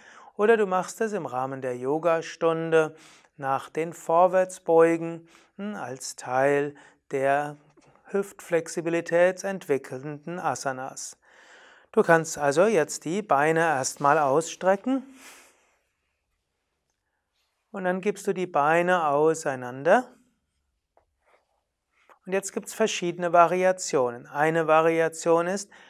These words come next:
du versuchst, die Beine ganz weit auseinander zu geben, so weit wie du kannst. Du kannst dabei auch mit den Händen hinter dir fassen, um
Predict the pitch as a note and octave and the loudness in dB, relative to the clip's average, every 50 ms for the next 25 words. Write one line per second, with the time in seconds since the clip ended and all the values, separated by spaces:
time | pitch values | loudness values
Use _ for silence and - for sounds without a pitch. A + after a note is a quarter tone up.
0 | - _ _ - F3+ - F3 F3 E3+ - A3 A3+ G#3 - - F#3 F3 - E3 D#3 | -20 _ _ -14 -4 0 0 0 2 2 0 0 0 -2 -4 -6 0 2 2 2
1 | E3 F3 F3 F3 F3 F#3+ G3 G#3+ A#3 A#3+ A3+ - - D3 D3 D3 D#3+ E3+ F3+ F3 | 4 2 0 0 2 2 2 2 0 -2 -4 -2 2 4 6 8 8 8 6 6
2 | F3+ D#3+ D3+ D3+ D3+ C#3+ D3 C#3+ C3 C3 B2+ B2+ C3+ C#3+ D3 D3 - - - D#3+ | 4 4 4 4 4 2 0 0 0 -4 -6 -6 -4 -4 -4 -4 -6 -6 -8 -6
3 | D3 D#3 D3 D#3 D#3+ F#3+ A3 A#3+ - _ _ _ _ - - _ _ _ _ - | -4 -4 -4 -4 -4 -4 -8 -10 -12 _ _ _ _ -20 -20 _ _ _ _ -4
4 | - E3 D#3 C3+ C#3 C3+ C#3 C#3+ C#3+ C#3+ C#3+ C#3 B2 A#2 B2 A#2+ - D3 C#3 C#3+ | 0 0 2 4 4 4 4 4 2 0 -4 -10 -10 -10 -12 -8 -4 -2 -2 -2
5 | F3 G#3 A#3+ A#3 - - - - _ _ _ _ _ _ _ _ _ _ _ _ | -2 -4 -8 -10 -12 -16 -18 -20 _ _ _ _ _ _ _ _ _ _ _ _
6 | _ _ _ _ _ _ _ _ _ _ _ _ _ _ _ _ _ _ - D3+ | _ _ _ _ _ _ _ _ _ _ _ _ _ _ _ _ _ _ -14 -12
7 | - - D3 D3+ D3+ - - - - C3 C#3+ D#3 D3+ E3+ D#3+ D#3 D#3 D3+ D3 C#3 | -8 -6 -6 -6 -6 -8 -8 -4 0 2 4 4 6 6 6 6 6 4 2 2
8 | C3 C#3 D3 E3 D#3+ - - - - - - - _ _ - C#3 C#3+ C#3 B2+ A2+ | 2 4 4 4 4 2 -2 -10 -18 -20 -20 -20 _ _ -8 -6 -6 -6 -4 -4
9 | C3+ D3+ D#3+ D#3+ D#3 D#3 - C#3+ C3 B2 D3+ F#3 G3+ G3+ G3+ G3 F#3+ F#3+ G3 F#3+ | -4 -4 -4 -6 -10 -12 -12 -10 -8 -4 -4 -2 0 0 2 0 0 0 -2 -2
10 | F#3 F3+ F#3 F3+ F#3 F#3 F3+ F#3 - G3+ G3+ G#3 G3+ G3 E3 - - D#3 D3+ D3 | -2 0 2 2 2 2 2 0 -4 -8 -8 -6 -8 -10 -10 -8 -4 -4 -4 -4
11 | D3 D3+ D3+ | -6 -8 -12